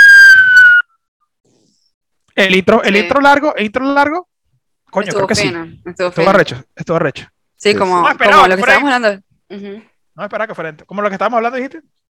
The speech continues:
Speaker 2: Sí, que estábamos hablando de eso, que ya era como la media hora que aparece el, por fin los créditos. Y era como, yo,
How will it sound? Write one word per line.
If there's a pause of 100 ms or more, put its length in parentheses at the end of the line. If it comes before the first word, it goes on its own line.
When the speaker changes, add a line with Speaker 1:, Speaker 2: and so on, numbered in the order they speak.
(160)
Speaker 2:
Sí,
que
estábamos
hablando
de
eso,
que (100)
ya
era
como
la
media
hora
que
aparece
el,
por
fin
los
créditos.
Y
era
como,
yo,